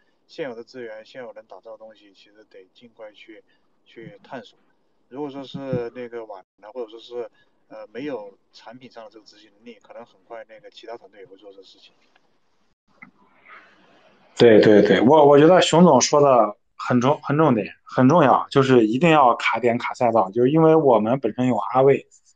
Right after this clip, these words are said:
Speaker 2: 在做了，所以说我们可能是最合适的。然后，然后我，我，我想说的点就是，接下来大家感兴趣了，欢迎，欢迎联系我，啊，大家一块儿来干这个事儿。第二个点就是，我希望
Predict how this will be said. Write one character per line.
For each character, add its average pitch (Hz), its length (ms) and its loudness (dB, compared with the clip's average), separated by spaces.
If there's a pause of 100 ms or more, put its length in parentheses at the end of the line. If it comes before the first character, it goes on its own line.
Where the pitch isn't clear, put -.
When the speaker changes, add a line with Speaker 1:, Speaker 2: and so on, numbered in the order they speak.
(160)
Speaker 2:
在 143 200 0
做 143 240 2
了， - 180 -10
所 - 180 -2
以 123 40 2
说 127 220 0
我 120 220 0
们 117 160 -2
可 117 120 -8
能 107 140 -4
是 127 120 -8
最 113 140 0
合 117 200 0
适 151 180 0
的。 - 120 -12 (720)
然 139 180 2
后， 185 140 2
然 160 120 0
后 185 380 2
我， 127 140 -10
我， 135 160 -12
我 139 200 0
想 175 180 2
说 147 200 0
的 131 240 2
点 101 240 -14
就 107 80 -10
是， 104 200 -10 (480)
接 180 140 0
下 180 100 0
来 147 120 0
大 160 120 -2
家 156 140 2
感 156 200 -8
兴 160 180 -6
趣 131 100 -4
了， 110 160 -2 (100)
欢 151 160 -2
迎， 143 260 -2 (140)
欢 156 160 -2
迎 151 160 2
联 139 220 0
系 185 100 0
我， 214 200 0 (480)
啊， 127 100 -2
大 151 120 4
家 147 140 4
一 151 80 2
块 147 160 -2
儿 139 40 2
来 127 160 2
干 143 240 -4
这 139 100 -2
个 135 80 0
事 156 140 0
儿。 117 160 -2 (100)
第 175 80 2
二 175 100 4
个 143 80 4
点 107 200 -4
就 117 80 -4
是， 123 80 -4
我 110 180 -2
希 - 180 -6
望 151 240 2